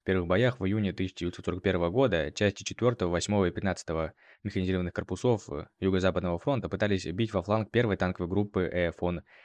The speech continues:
Клейста. Несмотря на общий успех сражения,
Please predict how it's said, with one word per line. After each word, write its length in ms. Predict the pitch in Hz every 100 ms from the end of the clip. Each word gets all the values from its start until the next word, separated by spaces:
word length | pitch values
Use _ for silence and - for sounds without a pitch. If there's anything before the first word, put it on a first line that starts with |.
| -
Клейста. 520 | - 123 92 - 80 - _ _ _ _ _ _
Несмотря 300 | 104 120 131
на 100 | 123
общий 280 | 131 131 -
успех 320 | 92 - 92
сражения, 720 | - 92 123 131 90 85 -